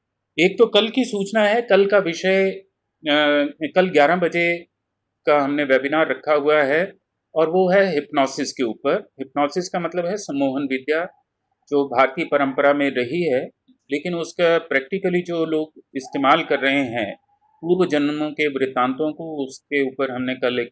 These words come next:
चर्चा रखी हुई है, बातचीत रखी हुई है। तो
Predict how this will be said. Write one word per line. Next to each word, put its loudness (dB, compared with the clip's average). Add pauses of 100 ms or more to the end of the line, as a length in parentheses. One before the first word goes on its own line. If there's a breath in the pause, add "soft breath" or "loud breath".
चर्चा -2
रखी -6
हुई -2
है, -4 (220)
बातचीत 0
रखी -12
हुई -8
है। -4 (760)
तो -4